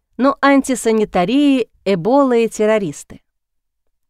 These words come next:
Эля, стараясь не сбить пену, аккуратно размешала в кофейной чашке сахар и посмотрела на подругу.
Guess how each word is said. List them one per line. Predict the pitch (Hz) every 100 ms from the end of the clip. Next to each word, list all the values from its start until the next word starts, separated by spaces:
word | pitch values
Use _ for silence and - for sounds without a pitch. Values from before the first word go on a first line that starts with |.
| -
Эля, | 262 320 240 175
стараясь | - 208 220 226 214 -
не | 214 214
сбить | 185 214 - -
пену, | 277 302 202 175
аккуратно | - 208 233 254 311 285 262
размешала | 240 208 220 - 247 240 220
в | -
кофейной | 214 226 240 226 208
чашке | - 240 226 -
сахар | 220 - 302 285 240
и |
посмотрела | 220 220 226 220 240 233 233
на | 233
подругу. | 254 240 180 147 185